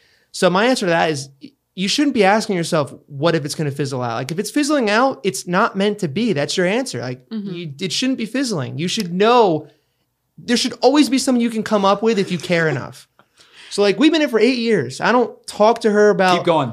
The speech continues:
Speaker 3: This is
Speaker 1: shit
Speaker 3: amazing.
Speaker 1: every day. Like, you know, sometimes, sometimes we talk more than others, but there's, like, I'm interested in her regardless of what's coming up that day or, like, if there's nothing to talk about, it's fine.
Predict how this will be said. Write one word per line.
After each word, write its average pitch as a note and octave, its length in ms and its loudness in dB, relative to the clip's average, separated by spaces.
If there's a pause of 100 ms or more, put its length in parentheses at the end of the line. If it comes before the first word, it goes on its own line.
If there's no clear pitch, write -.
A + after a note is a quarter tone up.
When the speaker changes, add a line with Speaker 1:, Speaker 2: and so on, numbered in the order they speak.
(100)
Speaker 3:
This D#3 120 -4
is E3+ 140 -2
Speaker 1:
shit - 20 2 (100)
Speaker 3:
amazing. A3 100 6
Speaker 1:
every F#3+ 240 2
day. F3+ 600 2 (540)
Like, D#3 300 -2
you G3+ 80 0
know, F3+ 300 0
sometimes, A3 420 2
sometimes A3+ 320 2
we G3+ 60 -2
talk G#3 240 2
more F#3 100 2
than D#3 140 -2
others, E3 380 0
but - 420 -4 (220)
there's, F3 240 0 (440)
like, E3 220 -6 (100)
I'm A3 180 4
interested B3 400 -2
in F3+ 100 -4
her F#3+ 500 -2 (240)
regardless F3 560 4
of D#3+ 140 -2
what's E3+ 220 0
coming F3 300 -2
up E3 180 -2
that D#3 200 -2
day D#3 240 -2
or, D3+ 120 0
like, C3 200 -4
if C#3 80 -6
there's D3+ 160 -6
nothing E3 200 -4
to D3 80 -10
talk E3+ 200 -2
about, A#3 260 -2
it's - 100 -14
fine. A3 340 -8